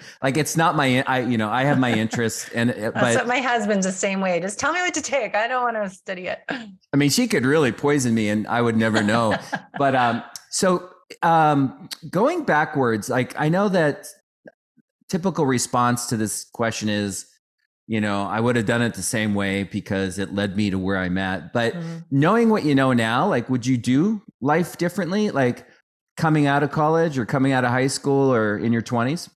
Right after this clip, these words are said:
Speaker 1: I don't think so. I, I just, owning my own fitness studio, I think that's just how I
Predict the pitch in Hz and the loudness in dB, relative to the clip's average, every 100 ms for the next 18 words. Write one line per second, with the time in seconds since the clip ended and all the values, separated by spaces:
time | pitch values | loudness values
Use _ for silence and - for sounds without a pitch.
0 | _ _ _ _ - - - _ _ _ | _ _ _ _ -20 -20 -20 _ _ _
1 | 302 349 339 185 - 247 254 254 202 190 | -4 0 0 -2 -8 -2 -2 -2 0 2
2 | 180 196 - 202 208 208 202 - 208 220 | 2 2 0 -2 -4 -8 -12 -6 0 0
3 | 233 226 208 208 196 208 208 208 208 196 | 0 -2 -2 -4 -6 -10 -8 -10 -6 -2
4 | 190 190 180 - - - 139 127 - 151 | -2 -4 -8 -6 -8 -6 -10 -10 -10 -6
5 | 165 165 160 156 - | -2 0 2 0 -4